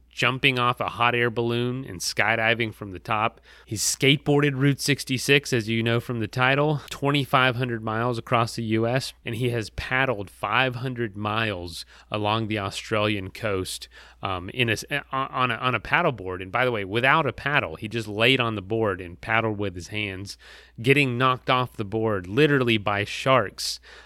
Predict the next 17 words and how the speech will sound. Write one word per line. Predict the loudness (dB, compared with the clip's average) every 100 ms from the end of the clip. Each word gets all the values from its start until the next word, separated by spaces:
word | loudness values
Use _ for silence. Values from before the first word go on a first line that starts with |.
| -12
um, | -6 -6 -6
and | 2
having | 2 2 -2
to |
fight | -4 -4 -4 -4
them | -6
off | -6 -6
and | -8
get | -6
back | -4 -6 -6
on | -8
the | -8
board | -6 -6 -6
before | -10 -6 0
they | 4 4
eat | 4 0 0
him. | 0 -2 -4